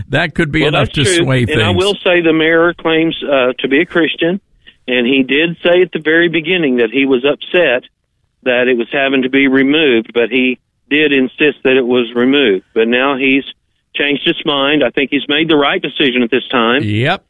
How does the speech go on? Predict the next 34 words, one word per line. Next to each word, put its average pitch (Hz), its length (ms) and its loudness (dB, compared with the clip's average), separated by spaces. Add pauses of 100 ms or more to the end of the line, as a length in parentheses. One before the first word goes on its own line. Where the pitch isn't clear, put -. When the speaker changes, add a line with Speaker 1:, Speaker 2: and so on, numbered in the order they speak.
(300)
Speaker 2:
I 120 80 -2
know 156 240 2
he 147 140 2
has, 123 320 0 (120)
and, 127 480 -2 (180)
and 135 200 0
we're 170 100 2
gonna 220 240 0
stand 196 220 0
together. 190 280 2
I'm 160 180 0
gonna 247 100 2
stand 220 360 0
with 208 220 0
him. 120 160 0
You 139 80 0
know, 147 160 0
give 185 260 -2
credit 202 280 0
where 147 120 2
credit 185 380 -2
is 120 160 -2
due, 131 380 2
right? 139 280 -2 (680)
Speaker 1:
I 127 160 0
love 180 300 2
it, 180 200 -4
and, 127 360 0
uh, 120 180 0
we, 139 180 -2
we 143 200 -2
salute 151 420 -2
the 120 100 0
mayor. 120 480 0